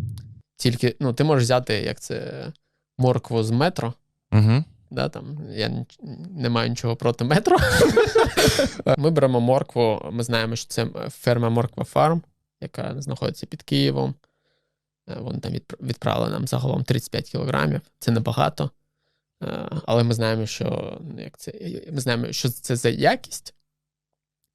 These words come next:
Speaker 1: І ми беремо моркву, робимо з, з неї страву з нашим під-,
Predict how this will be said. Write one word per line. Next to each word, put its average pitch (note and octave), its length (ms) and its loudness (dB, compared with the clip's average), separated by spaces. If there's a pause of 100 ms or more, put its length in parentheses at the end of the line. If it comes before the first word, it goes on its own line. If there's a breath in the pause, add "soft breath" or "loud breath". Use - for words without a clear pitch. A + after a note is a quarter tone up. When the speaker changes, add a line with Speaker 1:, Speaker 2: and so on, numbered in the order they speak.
(320 soft breath)
Speaker 1:
І A2+ 60 0
ми A#2+ 80 4
беремо A#2 280 0
моркву, F3 460 2 (360)
робимо B2+ 420 4
з, A2+ 120 -2 (120)
з B2 100 -4
неї A#2+ 160 2
страву C3 320 2
з A#2 60 -2
нашим B2 300 2
під-, - 260 -14